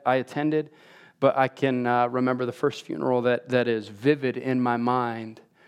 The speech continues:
Um, it was, uh, my fifth and sixth grade Sunday school teacher, uh, Miss Spaka. And, uh, I remember, uh, her losing her hair,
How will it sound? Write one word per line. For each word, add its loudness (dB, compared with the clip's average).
Um, 0
it 0
was, -2
uh, 2
my -2
fifth -6
and -4
sixth -8
grade -2
Sunday -2
school -10
teacher, -14
uh, -10
Miss -12
Spaka. -6
And, -6
uh, -4
I -8
remember, -2
uh, -6
her 0
losing -2
her -4
hair, 0